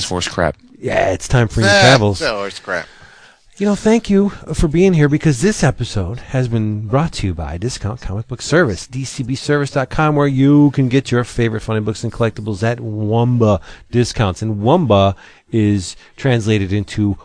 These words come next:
Speaker 2: way less than retail, thirty-five to seventy-five percent off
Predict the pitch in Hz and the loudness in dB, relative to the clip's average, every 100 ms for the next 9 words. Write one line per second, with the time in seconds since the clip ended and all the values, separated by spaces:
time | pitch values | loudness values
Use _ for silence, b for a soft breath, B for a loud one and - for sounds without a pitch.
0 | B 107 110 - 131 127 113 120 - 120 | B -14 -8 -6 -2 -2 0 0 -2 -4
1 | 107 120 117 - 95 - - 147 139 135 | -2 -2 -2 -2 -4 -4 -4 -4 -4 -6
2 | 123 117 - 113 123 120 117 113 110 - | -6 -8 -6 -4 -4 -2 -4 -4 -6 -4
3 | 110 110 92 | -2 0 -2